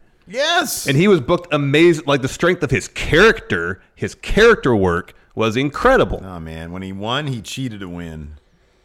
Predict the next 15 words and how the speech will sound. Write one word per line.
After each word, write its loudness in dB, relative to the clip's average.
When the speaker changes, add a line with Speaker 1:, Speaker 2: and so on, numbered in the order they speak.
Speaker 1:
That -18
knocks -12
you -14
down -12
in -14
kayfabe. -16
Speaker 2:
See, -10
I -4
have -6
Flair -6
as -8
an -10
eight -8
plus -10
too. -20